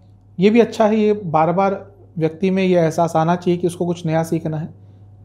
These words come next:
तो एक ऊर्जा बनी रहती है। अपने मन की बातों को सुनना शुरू कीजिए। इंट्यूशन, जैसा मैं बता चुका हूँ, मीन राशि के जातकों में बहुत अच्छी होती है।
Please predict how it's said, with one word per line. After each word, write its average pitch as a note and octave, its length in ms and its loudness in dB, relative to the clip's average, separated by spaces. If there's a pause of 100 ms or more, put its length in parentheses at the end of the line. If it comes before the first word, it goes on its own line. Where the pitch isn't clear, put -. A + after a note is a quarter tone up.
तो A3+ 60 4
एक A#3+ 300 -2
ऊर्जा G#3+ 280 4
बनी F3 180 0
रहती C#3 260 -8
है। - 100 -20 (440)
अपने G#3+ 180 -2
मन F#3 220 2
की G#3+ 140 -2
बातों F#3+ 300 2
को G3 100 0
सुनना F3+ 260 -2
शुरू F3+ 220 -2
कीजिए। F#3 480 -4
इंट्यूशन, F3+ 560 0 (420)
जैसा D3+ 200 0
मैं F3 120 2
बता E3 200 2
चुका F3 240 -2
हूँ, F#3 100 0
मीन E3+ 240 0
राशि E3 240 0
के E3+ 100 0
जातकों D#3+ 320 0
में E3 100 0
बहुत D#3+ 180 0
अच्छी D#3+ 220 -2
होती F3+ 280 0
है। F3+ 220 -6